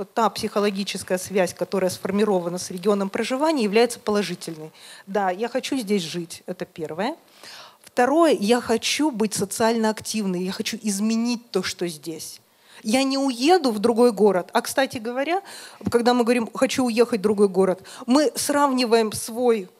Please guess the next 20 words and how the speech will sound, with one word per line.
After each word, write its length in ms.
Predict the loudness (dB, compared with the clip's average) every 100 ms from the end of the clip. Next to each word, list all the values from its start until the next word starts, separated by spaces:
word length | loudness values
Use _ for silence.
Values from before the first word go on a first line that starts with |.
| _ _ _ _
индивидуальный 880 | -2 0 -2 -2 2 4 4 0 -2
образ 400 | 0 2 2 0
Екане-, 460 | -8 -6 -6 -8 -8
Екатеринбурга 840 | -6 -6 -4 -4 -2 0 0 0
с 120 | -4 -6
тем 380 | -2 -2 -2 -2
индивидуальным 840 | -4 -2 -6 -4 -2 0 -2 -2
образом 440 | 0 2 4 2 2
Москвы. 440 | 0 -2 -4 -4 0
Она 220 | 0 0
другая. 640 | 0 0 2 4 2 -2 -8 -20 -20 _
Но 100 | 2
для 180 | 2 2
каждого 480 | 2 2 2 -2 -4
из 120 | -4
нас 340 | 0 0 0 -8 -4
есть 220 | 0 0
собственный 540 | 0 -4 -6 -2 -2 0
конструкт 680 | 0 0 -2 0 0 -2 -12 -12 _ _
Москвы. 560 | -2 -2 -4 -6 -8